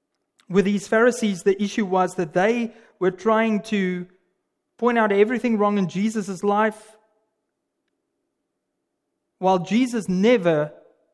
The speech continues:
failed at any of the laws or commandments by God. He fulfilled the whole law. But Jesus knew their hearts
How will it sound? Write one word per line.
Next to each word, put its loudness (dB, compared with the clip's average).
failed 0
at 0
any 2
of -2
the -2
laws -4
or -6
commandments -4
by -4
God. -4
He -6
fulfilled -2
the -4
whole -4
law. -4
But 0
Jesus -2
knew 4
their 4
hearts -2